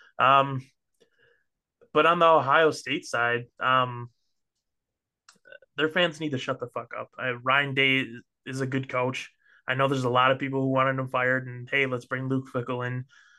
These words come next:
But really, his winning percentage is crazy. The only losses I can think of is to Michigan these past two years and,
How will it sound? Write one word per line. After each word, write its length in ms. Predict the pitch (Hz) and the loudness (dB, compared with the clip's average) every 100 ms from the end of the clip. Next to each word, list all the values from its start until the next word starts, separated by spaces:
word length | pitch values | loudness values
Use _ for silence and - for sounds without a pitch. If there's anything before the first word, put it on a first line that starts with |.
| _ _ - | _ _ 0
But 200 | 151 - | 2 2
really, 440 | 131 156 165 - - | 2 2 2 -2 -8
his 300 | 147 143 139 | -6 -4 -2
winning 240 | 160 160 | -2 -2
percentage 460 | 160 147 151 147 135 | -2 0 0 0 -6
is 100 | 135 | -6
crazy. 480 | - 131 135 139 | -2 -2 -2 -2
The 140 | 135 127 | -2 -2
only 140 | 139 | 0
losses 440 | 131 131 135 135 120 | 4 4 2 -4 -4
I 140 | 127 | -6
can 160 | 127 127 | -8 -10
think 200 | 123 123 | -8 -4
of 180 | 131 | -4
is 240 | 127 127 - _ - | -4 -8 -12 _ -12
to 100 | 131 | -8
Michigan 380 | 131 131 123 | -8 -8 -10
these 180 | 123 120 | -8 -6
past 380 | 131 127 127 - | -4 -2 -4 -8
two 100 | 135 | -8
years 400 | 127 123 127 127 | -6 -8 -12 -8
and, 280 | 131 127 | -8 -8